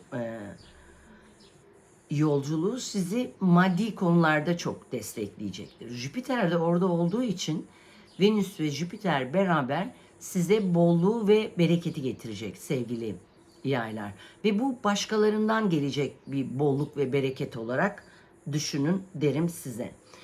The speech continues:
Şimdi tüm aya baktığımızda Plüton'un Satürn ve Neptün birleşmesine şahane bir açısı var.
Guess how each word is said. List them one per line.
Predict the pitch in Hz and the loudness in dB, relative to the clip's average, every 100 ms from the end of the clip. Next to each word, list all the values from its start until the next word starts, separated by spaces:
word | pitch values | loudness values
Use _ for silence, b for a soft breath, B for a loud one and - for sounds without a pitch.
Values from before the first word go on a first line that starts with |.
| B - | B -12
Şimdi | 247 262 254 | -2 0 0
tüm | - 302 294 - | -4 -2 -2 0
aya | 214 220 226 | 0 2 2
baktığımızda | 196 190 - 202 196 196 165 143 117 151 - B B B B B B - | 2 0 0 4 4 4 2 -4 -4 -6 -8 B B B B B B -16
Plüton'un | - 220 262 - 185 139 170 - B B B | -4 -2 -2 0 2 2 -2 -8 B B B
Satürn | - - - 254 247 220 214 | -18 -12 -4 -4 -2 0 2
ve | 196 190 | 4 4
Neptün | 220 233 - 190 156 | 2 0 -2 0 2
birleşmesine | 156 147 151 - 151 147 - 156 185 | 2 0 -4 -4 -6 -6 -6 -2 -2
şahane | 185 180 165 170 175 196 202 | 0 2 4 4 4 4 2
bir | 196 - | 0 0
açısı | 147 - - - 120 | -6 -6 -10 -8 -6
var. | 107 127 - - | -6 -6 -10 -18